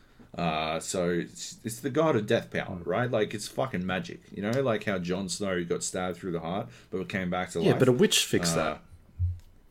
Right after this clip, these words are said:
Speaker 1: excuse
Speaker 2: The
Speaker 1: me?
Speaker 2: witch lady. The witch lady fixed that.
Speaker 1: It, it, he was dead.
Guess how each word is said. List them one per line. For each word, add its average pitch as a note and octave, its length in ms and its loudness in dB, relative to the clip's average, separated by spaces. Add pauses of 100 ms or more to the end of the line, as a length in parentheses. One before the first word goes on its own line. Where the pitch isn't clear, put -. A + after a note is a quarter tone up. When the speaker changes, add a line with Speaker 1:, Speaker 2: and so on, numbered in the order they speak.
(600)
Speaker 1:
excuse - 280 0
Speaker 2:
The C3 60 10
Speaker 1:
me? B2 60 8
Speaker 2:
witch - 220 6
lady. G2+ 220 10
The F#2+ 120 2
witch C3+ 240 6
lady C3+ 400 10
fixed - 300 2
that. - 280 2 (3500)
Speaker 1:
It, C#3 360 -6
it, C3+ 200 -4
he D3+ 140 -2
was C3+ 120 -6
dead. - 440 0